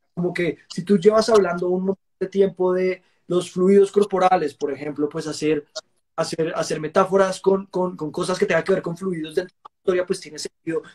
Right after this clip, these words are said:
temático, ¿sabes? Eh, tiene sentido también en cuanto al tono, en cuanto al lenguaje. Entonces, yo, si te soy sincero, creo que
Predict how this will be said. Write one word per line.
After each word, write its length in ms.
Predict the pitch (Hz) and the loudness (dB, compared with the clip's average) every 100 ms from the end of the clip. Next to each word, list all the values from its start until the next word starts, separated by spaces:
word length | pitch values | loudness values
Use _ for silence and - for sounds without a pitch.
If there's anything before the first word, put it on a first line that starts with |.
| _ | _
temático, 840 | - 160 196 196 190 175 175 165 - - | -2 2 2 0 -4 -2 -2 -4 -10 -6
¿sabes? 200 | - 170 - - - - | 0 0 -2 -20 -12 -6
Eh, 100 | 156 | -4
tiene 180 | 156 - _ _ _ | -6 -10 _ _ _
sentido 200 | 160 160 | -4 -2
también 400 | 175 175 156 151 | 0 -2 -2 -2
en 100 | 151 | -4
cuanto 400 | 151 175 175 180 | -4 -4 0 2
al 200 | 170 160 | 2 0
tono, 540 | - 190 190 190 180 180 | 2 2 2 0 -2 -6
en 60 | |
cuanto 280 | 170 165 151 | -8 -6 -4
al 80 | 143 | -4
lenguaje. 800 | 139 139 170 185 180 170 165 165 _ _ - | -6 -4 0 0 0 -4 -10 -14 _ _ -4
Entonces, 520 | 165 190 196 190 - | 0 4 4 2 -2
yo, 580 | - 165 175 185 190 208 _ _ _ _ _ | -12 -2 2 2 2 -4 _ _ _ _ _
si 80 | 196 | -2
te 100 | 208 | 0
soy 160 | 208 156 | 0 -2
sincero, 460 | 170 160 185 185 | -6 -2 0 0
creo 240 | 180 190 190 | 2 2 4
que 240 | 196 196 | 2 2